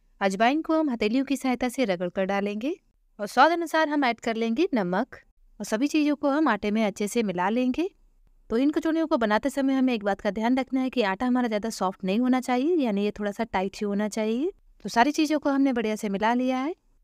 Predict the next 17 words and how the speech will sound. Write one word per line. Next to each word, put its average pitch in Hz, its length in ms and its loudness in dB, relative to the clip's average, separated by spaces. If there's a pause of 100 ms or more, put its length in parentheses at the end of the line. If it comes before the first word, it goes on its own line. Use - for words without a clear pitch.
(140)
तो 226 80 -6
आटे 254 260 2
को 330 100 0
अब 320 140 2
हम 294 120 0
साइड 240 220 0
में 220 100 0
उठाकर 202 320 -6
रख 247 200 -2
देंगे 285 300 2 (560)
और 226 100 -2
इसके 254 240 0
लिए 330 120 2
हम 349 200 2
स्टफिंग 233 360 -4
तैयार 190 280 -2
करेंगे। 196 540 -6